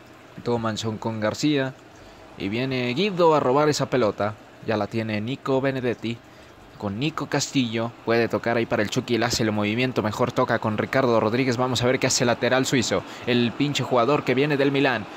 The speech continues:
viene el centro que, por cierto, ya sabemos los equipos contra los que nos va a tocar jugar la Champions League, ya se dio el sorteo y al América le toca contra nada más y nada menos que el Milán de Italia,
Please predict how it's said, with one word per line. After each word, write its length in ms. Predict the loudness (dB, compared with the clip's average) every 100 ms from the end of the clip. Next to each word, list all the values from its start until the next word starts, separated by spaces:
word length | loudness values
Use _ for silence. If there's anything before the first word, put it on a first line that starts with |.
| -16 -16 -2
viene 200 | 2 2
el 80 | 2
centro 400 | 2 2 2 2
que, 240 | 2 0 -2 -12 -18 -18 -18 -18 -20 -2
por 140 | 0
cierto, 340 | 4 2 4 2
ya 580 | 4 2 2 0 0 0
sabemos 560 | 2 2 2 0 0
los 580 | 0 2 2 2 0 -4 -10 -18 -20 -6
equipos 500 | -4 -2 0 0 0
contra 320 | -2 -2 0
los 160 | 0 -2
que 100 | -4
nos 160 | -2
va 60 | -2
a 60 | -2
tocar 260 | -2 -2
jugar 340 | -2 0 0 0
la 140 | -2
Champions 480 | 0 -2 -2 -4 2
League, 220 | 2 2
ya 240 | 0 0 -2
se 160 | -2
dio 240 | 0 0 0 -8 -20 -10
el 120 | -6 -4
sorteo 600 | -2 -2 2 2 4 4
y 80 |
al 100 | 4
América 380 | 2 0 0 0
le 100 | 0
toca 240 | 2 0 0
contra 480 | -2 -2 -2 0
nada 220 | 2 2 2
más 200 | 2 0
y 60 |
nada 220 | 0 2
menos 320 | 2 0 -2 0
que 160 | 2
el 100 | 2
Milán 460 | 0 0 0 0 -2
de 80 | -2
Italia, 520 | 2 2 4 2